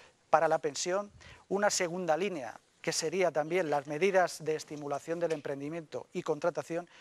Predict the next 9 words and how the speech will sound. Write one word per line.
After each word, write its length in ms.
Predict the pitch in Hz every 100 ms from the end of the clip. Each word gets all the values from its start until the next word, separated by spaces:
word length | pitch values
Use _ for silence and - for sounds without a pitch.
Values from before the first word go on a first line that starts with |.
| -
y 80 | -
una 160 | 165 175
tercera 340 | 160 - 156
línea 300 | 151 170 165
de 140 | 139 131
apoyo 340 | - 170 170
a 40 |
sectores 380 | 156 131 151 139
estratégicos, 720 | 131 127 120 139 151 170 165